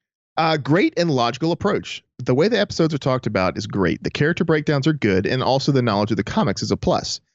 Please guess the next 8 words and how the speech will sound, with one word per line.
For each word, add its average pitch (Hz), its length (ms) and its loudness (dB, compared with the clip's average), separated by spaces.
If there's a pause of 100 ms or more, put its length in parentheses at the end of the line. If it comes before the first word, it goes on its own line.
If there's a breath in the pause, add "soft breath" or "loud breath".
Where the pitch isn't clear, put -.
(260)
Speedster - 380 2
predictions," 120 680 0 (220)
that's - 260 -4 (140)
Speedster - 420 -2
speculations, 95 840 -2
mind - 220 -6
you, 98 120 2 (200)
<laughs> 254 200 -2